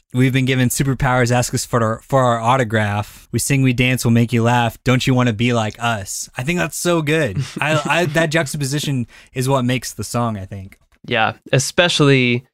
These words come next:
Speaker 2: because they create this blown out of proportion, romanticized caricature of what it is to be a quote unquote rock star.
Speaker 1: Yeah.
Speaker 2: And that chorus does drive that home, as a kid,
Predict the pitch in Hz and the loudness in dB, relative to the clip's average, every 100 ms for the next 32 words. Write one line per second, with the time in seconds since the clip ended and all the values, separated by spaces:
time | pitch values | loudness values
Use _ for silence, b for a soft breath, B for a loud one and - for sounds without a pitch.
0 | _ - B 127 127 143 135 117 123 113 | _ -20 B -2 0 2 0 2 0 0
1 | 135 123 120 117 120 117 - - 139 147 | 0 0 0 0 0 0 -4 -6 0 2
2 | 170 170 139 139 135 - 139 135 131 123 | 4 4 2 2 0 2 2 2 0 0
3 | 117 117 117 127 131 123 123 117 113 113 | 0 0 0 -2 -2 -2 -2 -2 0 -2
4 | 110 - - - - 131 131 127 135 - | -4 -8 -14 -12 -2 2 2 2 0 0
5 | 113 104 113 123 120 - 113 110 104 110 | 0 0 0 2 0 -2 -2 -2 -4 -8
6 | - - 123 113 110 110 110 110 - _ | -10 -10 -8 -4 -4 -4 -6 -8 -14 _
7 | _ _ - 117 104 104 _ - 110 110 | _ _ -14 -10 -10 -12 _ -4 -2 -2
8 | 120 110 110 104 - - 107 139 107 - | -2 -2 -2 -2 -4 -4 -2 -2 -4 -10
9 | - - 139 139 123 - - 131 120 - | -12 -2 4 4 4 2 4 4 4 2
10 | 131 117 123 110 110 107 107 160 151 127 | 0 0 0 0 0 0 2 4 4 6
11 | 120 120 - _ _ - 147 147 - 143 | 4 0 -4 _ _ -4 0 0 -2 0
12 | 151 151 131 | 2 2 2